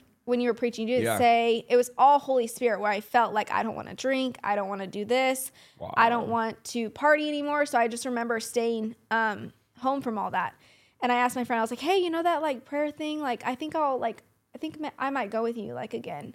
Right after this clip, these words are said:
Speaker 1: And she's like, "Okay, like, it's every week and blah, blah, blah." So.
Speaker 2: And you told, uh, you, t-, you said, like, you didn't wanna, like, tell her, "I wanna go," but you're like, "Hey, do you think you're gonna go back to that
Speaker 1: Yeah,
Speaker 2: thing?" And
Speaker 1: I
Speaker 2: she
Speaker 1: was
Speaker 2: was like,
Speaker 1: like
Speaker 2: "Yeah." And you're like, "I think I might go with you again."
Speaker 1: 'Cause I didn't know why I wanted to go, 'cause I'm like, "It's so weird."
Speaker 2: Yeah.
Speaker 1: And it's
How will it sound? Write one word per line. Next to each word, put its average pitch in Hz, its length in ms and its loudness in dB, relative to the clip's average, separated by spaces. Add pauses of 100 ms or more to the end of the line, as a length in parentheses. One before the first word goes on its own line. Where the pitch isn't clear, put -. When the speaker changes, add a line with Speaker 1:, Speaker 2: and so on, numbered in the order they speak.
Speaker 1:
And 233 80 -4
she's 269 140 -8
like, 320 100 -2
"Okay, 466 380 0
like, 427 160 -2
it's 359 100 -4
every 285 220 0
week 262 380 -4
and 226 200 -2 (320)
blah, 254 180 4
blah, 240 120 0
blah." 214 320 -2
So. 117 340 -8 (220)
Speaker 2:
And 147 100 4
you 135 80 4
told, 139 320 4
uh, 135 40 2
you, 143 180 4
t-, 139 200 -4
you 143 140 2
said, 135 240 0
like, 117 220 2
you 127 180 2
didn't 127 220 -2
wanna, 127 180 0
like, 113 160 -2
tell 120 220 0
her, 120 40 2
"I 120 80 4
wanna 120 240 0
go," 123 200 4
but 120 80 -4
you're 120 80 0
like, 117 120 -2
"Hey, 143 160 0
do 131 60 0
you 123 60 0
think 139 200 -2
you're 143 100 0
gonna 143 120 0
go 123 140 2
back 117 240 2
to 135 80 -6
that 117 160 0
Speaker 1:
Yeah, 330 60 2
Speaker 2:
thing?" 294 180 8
And - 0 -
Speaker 1:
I 240 200 4
Speaker 2:
she 285 60 2
Speaker 1:
was 269 60 2
Speaker 2:
was - 0 -
like, 294 80 6
Speaker 1:
like 220 180 2
Speaker 2:
"Yeah." 127 220 4
And 120 80 -2
you're 117 100 0
like, 117 140 0
"I 120 40 -2
think 131 200 -2
I 127 40 0
might 113 200 -4
go 113 100 0
with 107 140 -4
you 104 100 0
again." 98 220 -4
Speaker 1:
'Cause 302 80 -4
I 339 100 6
didn't 403 300 0
know 294 120 4
why 214 360 6 (100)
I 233 40 4
wanted 226 320 -2
to 220 80 -6
go, 196 200 2
'cause 240 140 -6
I'm 226 60 -6
like, 220 120 -8
"It's 208 140 -12
so 226 180 -4
weird." 190 540 -4
Speaker 2:
Yeah. 101 240 0 (340)
Speaker 1:
And 247 160 2
it's 247 220 0